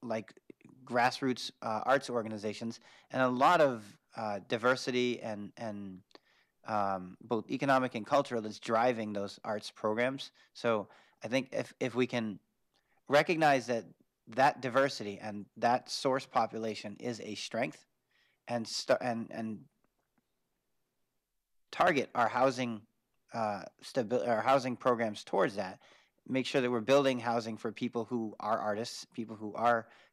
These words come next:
going to those kind of events and, and will be living and patronizing downtown.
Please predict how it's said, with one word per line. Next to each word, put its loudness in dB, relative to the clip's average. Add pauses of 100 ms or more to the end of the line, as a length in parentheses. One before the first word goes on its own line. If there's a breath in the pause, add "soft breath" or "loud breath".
going 0
to -4
those -2
kind -2
of 0
events -2
and, -4
and -6
will 2
be -2 (280 soft breath)
living 0
and -6
patronizing -4
downtown. -2